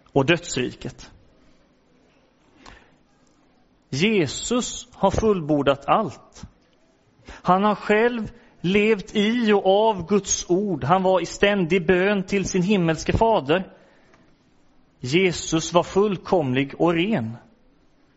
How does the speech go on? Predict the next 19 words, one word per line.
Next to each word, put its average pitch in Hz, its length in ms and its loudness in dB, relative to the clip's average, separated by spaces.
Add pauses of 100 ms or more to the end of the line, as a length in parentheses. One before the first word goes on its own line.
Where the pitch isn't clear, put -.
(1200)
Allt 190 560 0
Jesu 202 460 2
tal 196 540 0 (120)
var 185 200 4
rent. 123 680 -6 (580)
Alla 202 420 2
Jesu 214 440 0
ord 190 300 0
behagade 170 600 2
Fadern. 143 520 -2 (1600)
Jesu 151 540 0
ord, 165 400 -2 (240)
de 123 160 0
ger 180 160 2
liv. 160 460 -2 (1700)
Jesus 196 720 0
har 190 200 2
i 180 120 -4
allt, 190 640 -2